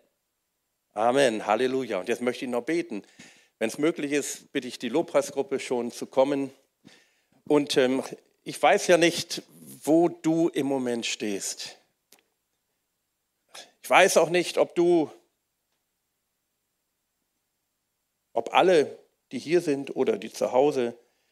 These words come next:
zuschauen, ob sie wirklich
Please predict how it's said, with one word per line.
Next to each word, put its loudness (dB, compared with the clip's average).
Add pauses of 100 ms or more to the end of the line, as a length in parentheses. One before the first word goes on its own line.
(280)
zuschauen, 0 (1080)
ob -2
sie -4
wirklich -2